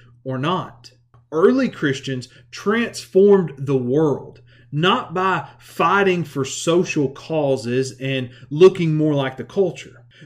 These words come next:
but by being submissive servants to everyone around them. Peter talks about submission in, in several different contexts,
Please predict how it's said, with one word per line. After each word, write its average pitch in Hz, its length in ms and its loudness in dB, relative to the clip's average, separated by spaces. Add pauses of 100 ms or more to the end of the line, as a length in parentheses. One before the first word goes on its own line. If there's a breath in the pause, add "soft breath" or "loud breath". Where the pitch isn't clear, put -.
but 147 220 -2
by 151 180 -2
being 160 380 -2
submissive 175 1040 -4
servants 127 960 -6 (240 soft breath)
to 151 180 -6
everyone 165 480 0
around 135 460 -4
them. - 120 -20 (460 loud breath)
Peter 233 300 2
talks 190 320 -4
about 156 300 -2
submission 143 540 -4
in, 131 280 -6
in 127 240 -8
several 180 460 0
different 170 400 -4
contexts, 120 720 -10